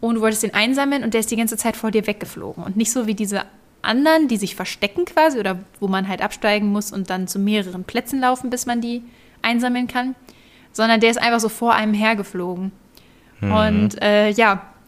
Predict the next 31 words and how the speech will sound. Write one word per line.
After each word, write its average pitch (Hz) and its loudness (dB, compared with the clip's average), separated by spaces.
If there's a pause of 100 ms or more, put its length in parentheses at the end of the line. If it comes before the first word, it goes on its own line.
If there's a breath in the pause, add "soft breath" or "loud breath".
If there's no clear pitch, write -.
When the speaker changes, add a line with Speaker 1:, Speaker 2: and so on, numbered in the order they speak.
Speaker 1:
äh, 220 2 (120)
Kyla 240 0
hat, 247 -2
äh, 233 4
Lukas 233 0
einen 247 2
guten 226 -2
Tipp - -2
gekrie-, 214 -2
<laughs> 277 2
gegeben, 277 4
wie 254 6
er 247 8
den 226 4
einsammeln 233 2 (240)
könnte. 339 -6 (880 loud breath)
Speaker 2:
Ja, - -2
mir 101 2
wurde 120 6
Speaker 1:
Und 123 4
zwar 120 6
Speaker 2:
gesagt, 123 6
Speaker 1:
muss - -4
man 269 4
Speaker 2:
ich - 4
Speaker 1:
einfach 247 4
Speaker 2:
soll 165 6
Speaker 1:
absteigen. 107 -4 (120)
Speaker 2:
Genau, 110 4
absteigen. 95 0
Und 92 -6